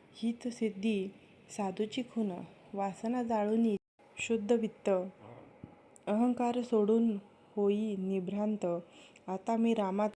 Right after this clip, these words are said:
राम माझा, हे जाणावे पूर्ण. संत सहवास त्याला पाही,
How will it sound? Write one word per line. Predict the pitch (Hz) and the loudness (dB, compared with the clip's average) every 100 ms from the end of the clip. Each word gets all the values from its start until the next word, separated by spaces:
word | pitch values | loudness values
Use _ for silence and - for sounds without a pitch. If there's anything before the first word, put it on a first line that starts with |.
| - | 0
राम | 208 208 | 0 0
माझा, | 220 208 190 190 202 196 190 196 - | -2 0 -2 0 0 0 -4 -10 -2
हे | 208 | 0
जाणावे | 196 196 185 208 233 214 190 180 - | 2 0 0 0 0 0 0 -2 -2
पूर्ण. | 202 202 190 180 175 - - _ - - - | 0 2 0 -6 -10 -16 -20 _ -20 -18 -4
संत | 226 226 226 | 0 0 0
सहवास | 233 233 214 208 220 214 196 - - | -2 0 2 2 2 0 -2 -8 -2
त्याला | 196 214 | 0 0
पाही, | 214 196 180 185 | 0 0 0 -2